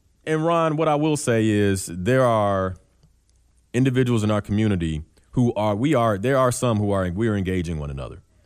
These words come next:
Um, that's how we trade our dollar. That's where we, that's how we do our business. And we need more of it. We need more of it. We need it to, to, to go viral and spread.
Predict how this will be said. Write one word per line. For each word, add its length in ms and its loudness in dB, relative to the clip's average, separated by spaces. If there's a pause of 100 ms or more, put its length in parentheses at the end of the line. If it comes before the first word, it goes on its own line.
(280)
Um, 340 -6
that's 240 -2
how 200 -4
we 160 -2
trade 280 -4
our 140 -4
dollar. 380 -8
That's 260 -8
where 140 -2
we, 260 -4
that's 260 -8
how 200 -4
we 120 -4
do 200 -6
our 100 -6
business. 540 -12 (560)
And 300 0
we 80 4
need 240 4
more 300 0
of 80 -10
it. 120 -14 (200)
We 120 -2
need 200 -2
more 180 -2
of 60 -4
it. 20 -4
We 80 -2
need 180 -2
it 120 -4
to, 380 -2 (140)
to, 220 -6
to 160 -8
go 180 -2
viral 480 -4
and 120 -10
spread. 500 -4